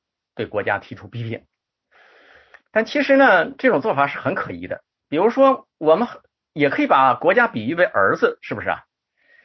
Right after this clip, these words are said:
因为国家是我们养活的嘛。因此呢，这样的争论方式呢，往往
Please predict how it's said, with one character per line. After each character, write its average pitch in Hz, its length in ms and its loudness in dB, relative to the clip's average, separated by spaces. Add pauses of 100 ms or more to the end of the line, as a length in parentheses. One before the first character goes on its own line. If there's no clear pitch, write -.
(140)
因 196 160 -6
为 202 100 2
国 170 160 0
家 170 200 2
是 - 120 -6
我 113 140 2
们 127 100 -2
养 98 220 0
活 110 120 -2
的 95 60 -6
嘛。 92 160 -8 (920)
因 185 180 0
此 - 160 -8
呢， 113 100 -2
这 214 140 2
样 165 80 4
的 120 80 0
争 160 160 0
论 127 160 2
方 120 180 -2
式 123 140 -8
呢， 90 160 -6
往 95 260 -2
往 98 300 -2